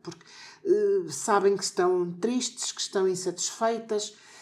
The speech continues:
e é nesta insatisfação que se procuram respostas. A questão aqui é que, na maior parte das vezes, procura-se em demasia, fora.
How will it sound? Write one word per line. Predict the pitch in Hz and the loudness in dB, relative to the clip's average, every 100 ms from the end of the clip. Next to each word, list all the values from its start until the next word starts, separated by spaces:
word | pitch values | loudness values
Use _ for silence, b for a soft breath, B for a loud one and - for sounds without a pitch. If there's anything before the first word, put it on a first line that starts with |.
| B B B | B B B
e | 202 202 | 4 6
é | 208 | 6
nesta | 214 254 247 240 | 4 0 0 -2
insatisfação | 220 - 208 - - 185 180 175 175 202 | -4 -2 -2 -2 -2 -2 0 0 2 0
que | 202 - | -2 -4
se | - | -2
procuram | - 226 226 226 226 233 | 0 0 0 -2 -4 -4
respostas. | 226 - - 214 175 - 131 - - _ _ _ b b b b _ | -4 -6 -2 -2 -2 -8 -10 -10 -14 _ _ _ b b b b _
A | - 196 | -4 -2
questão | - - - 233 226 | -2 -4 -2 -2 -2
aqui | 226 226 226 233 247 - | -4 -6 -8 -6 -6 -4
é | 208 208 | -2 -2
que, | - 214 190 190 180 - - | 2 6 8 6 2 -4 -2
na | 214 254 | 2 4
maior | 254 233 226 | 4 4 2
parte | 214 185 - | 2 -2 -4
das | 180 | -6
vezes, | 175 185 202 208 - - - - _ | -4 -2 -2 -4 -10 -10 -14 -20 _
procura-se | - 202 196 208 208 208 - | 0 0 0 -2 0 0 -2
em | 208 | -6
demasia, | 196 202 185 180 151 151 170 _ _ _ _ _ _ _ | -6 -8 -8 -8 -10 -12 -18 _ _ _ _ _ _ _
fora. | - - 156 139 135 - | -20 -10 -6 -6 -6 -10